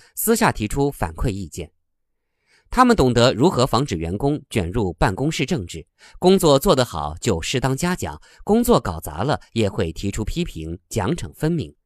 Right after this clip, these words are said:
哈佛商业评论上的一篇研究表示，如果上司可以帮员工处理掉工作之外会引起分心的事情，员工在工作时更有可能产生幸福感。五、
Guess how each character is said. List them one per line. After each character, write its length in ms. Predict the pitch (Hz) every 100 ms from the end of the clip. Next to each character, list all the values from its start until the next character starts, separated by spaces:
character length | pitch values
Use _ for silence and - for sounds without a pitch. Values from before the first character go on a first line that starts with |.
| _ _ _ _
哈 200 | - 165
佛 200 | 135 127
商 220 | 151 208
业 100 | 190
评 200 | - 107
论 120 | 185
上 160 | 131 104
的 120 | 101
一 100 | 113
篇 260 | - 120 104
研 140 | 90
究 100 | 151
表 200 | 143 76
示， 260 | - 87 - _ _
如 120 | 151
果 140 | 160 143
上 220 | 170 127
司 200 | 117 113
可 140 | 135
以 80 | 123
帮 180 | 135 131
员 180 | 107 107
工 220 | 131 135
处 160 | -
理 120 | 113 90
掉 180 | 90
工 180 | 85 151
作 160 | 156 107
之 140 | 139
外 260 | 170 107 - -
会 160 | - 208
引 160 | 139 196
起 200 | - 87
分 180 | 190
心 160 | 190 233
的 100 | 175
事 200 | - 92
情， 180 | - - _ _ _
员 180 | 113 131
工 200 | 135 139
在 200 | 139 98
工 160 | 131 170
作 120 | 151
时 320 | - 73 80 - -
更 160 | 220
有 140 | 139 147
可 160 | 107
能 260 | 80 80 117
产 220 | - 80
生 200 | - 101
幸 220 | 107 131
福 140 | 92 82
感。 160 | 82 _ _ _ _ _
五、 420 | 101 80 87 110